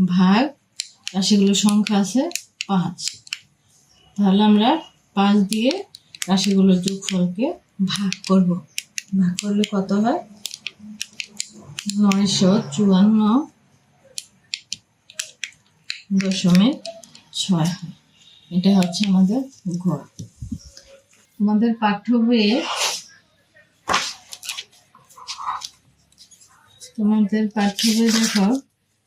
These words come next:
যে দুইয়ের একটা সমস্যা আছে, ছয়টি বইয়ের ওজন নয়শো চব্বিশ গ্রাম, বইগুলোর গড় ওজন বের করো। তোমাদের সুবিধার্থে আমি পুরো সমস্যাটি উঠিয়েছি।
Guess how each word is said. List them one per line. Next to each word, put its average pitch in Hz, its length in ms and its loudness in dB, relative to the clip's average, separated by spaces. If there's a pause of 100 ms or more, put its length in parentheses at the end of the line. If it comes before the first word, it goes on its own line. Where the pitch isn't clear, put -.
(120)
যে 190 220 2
দুইয়ের 208 540 4
একটা - 800 -12
সমস্যা 190 460 4
আছে, 202 360 0
ছয়টি 208 500 2
বইয়ের 202 380 4
ওজন 190 440 4 (340)
নয়শো 196 300 4
চব্বিশ 180 480 4
গ্রাম, 180 300 4 (340)
বইগুলোর 214 520 4
গড় 202 320 4
ওজন 247 340 4
বের 175 180 2
করো। 175 260 -10 (1900)
তোমাদের 190 240 2
সুবিধার্থে 226 560 4
আমি 196 320 6 (440)
পুরো 208 200 0
সমস্যাটি 196 580 4
উঠিয়েছি। 196 680 0